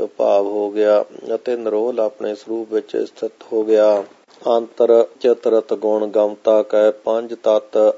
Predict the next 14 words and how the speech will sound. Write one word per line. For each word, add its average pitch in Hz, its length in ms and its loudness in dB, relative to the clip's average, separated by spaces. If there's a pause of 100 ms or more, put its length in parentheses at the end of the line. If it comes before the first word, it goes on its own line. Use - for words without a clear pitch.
(120)
ਲੰਘ 117 500 -2
ਪਰਮ 107 400 -2
ਤਤ - 320 -4
ਵਾਸੀ 110 540 -4
ਹੈ। 107 200 4 (1160)
ਅਥਵਾ 107 440 0 (120)
ਦਿਨ 117 380 -4
ਸੁਨਾਰਾਇਣ 107 920 0 (300)
ਵੇਦ 113 480 -4
ਨਹੀਂ 110 260 -6
ਸਾਸਤ 104 540 0
ਤਹਾਂ 113 500 -4
ਵਸੈ 113 400 -4
ਨਿਰੰਕਾਰਾ। 104 920 0